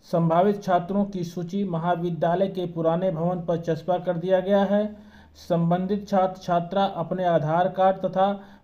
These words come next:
बीए द्वितीय वर्ष के अंक पत्र की छाया प्रति के साथ दिनांक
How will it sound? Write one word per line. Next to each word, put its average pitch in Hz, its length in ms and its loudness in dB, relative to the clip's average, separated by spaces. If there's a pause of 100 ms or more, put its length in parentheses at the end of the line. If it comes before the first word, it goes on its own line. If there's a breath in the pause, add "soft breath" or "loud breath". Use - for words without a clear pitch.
(100)
बीए 175 300 0
द्वितीय 170 440 0
वर्ष 170 300 0
के 190 160 -4
अंक 165 340 -6
पत्र 175 220 -2
की 170 160 -4
छाया 175 400 2
प्रति 175 380 -6
के 170 180 -4
साथ 175 320 -2
दिनांक 180 460 0